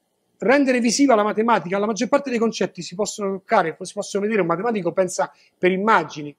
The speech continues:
contemporaneamente a far apprezzare il valore e la potenza dell'astrazione. Quando noi abbiamo astratto un'idea la possiamo applicare, vi ricordate il commesso viaggiatore?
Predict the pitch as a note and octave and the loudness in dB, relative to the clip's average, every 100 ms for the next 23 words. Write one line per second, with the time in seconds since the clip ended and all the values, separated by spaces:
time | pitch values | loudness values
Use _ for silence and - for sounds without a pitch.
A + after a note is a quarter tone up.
0 | _ _ G3 F3+ G3 C4 A3+ G#3 F#3 _ | _ _ -4 -2 2 2 4 2 0 _
1 | _ _ _ F3+ - G3 G3+ G3+ A#3 A3 | _ _ _ -4 2 2 2 0 2 2
2 | F3+ G3+ G#3+ G3+ G#3 - F#3+ F#3 F#3 G#3 | 0 0 2 2 0 -2 -2 0 2 2
3 | G3 F#3+ F3 E3 - - A#3+ G3 E3 F3+ | 2 -2 -4 -6 -8 -6 0 0 0 -2
4 | G#3+ G3+ F#3 F3+ E3+ _ _ F3 - G#3 | -2 0 0 0 -6 _ _ -10 0 0
5 | G#3+ G#3 A3 A3 E3+ - F#3+ F3+ F3+ F#3+ | 0 0 4 2 0 -4 -2 -2 0 2
6 | F#3 D#3+ F3 E3+ F#3+ F#3 G3 F#3 G3+ G3 | 2 0 0 2 2 0 -6 -6 -6 -4
7 | G#3+ A3+ A3 F#3+ | 0 2 2 0